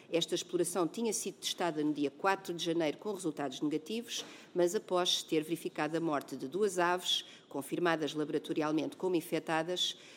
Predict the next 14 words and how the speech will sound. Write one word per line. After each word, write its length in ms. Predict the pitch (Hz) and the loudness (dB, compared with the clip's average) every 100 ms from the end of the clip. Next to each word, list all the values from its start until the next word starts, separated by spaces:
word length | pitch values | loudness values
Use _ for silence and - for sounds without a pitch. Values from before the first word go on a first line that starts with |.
| - | -14
procedeu-se 540 | - 175 - 170 175 185 | -8 -6 0 2 2 2
à 60 | |
eliminação 480 | 170 170 151 151 175 | 0 2 2 0 -2
dos 180 | 165 160 | -2 -2
restantes 440 | - - 180 175 | -2 0 0 0
animais 600 | 156 143 147 165 170 - - - - | -2 2 2 2 2 -2 -6 -18 -6
no 140 | 165 165 | 0 2
mesmo 400 | 190 185 165 151 | 4 2 2 0
dia, 220 | 175 175 | 2 2
dezassete 480 | - 143 - 165 - | 0 -4 -2 -2 -2
de 80 | |
janeiro. 400 | 151 135 95 - - - - - - | -4 -4 -6 -12 -20 -20 -20 -20 -10
Foco 380 | - 208 - | 0 0 0
três, 640 | - 208 220 220 240 - | -6 0 2 2 0 -4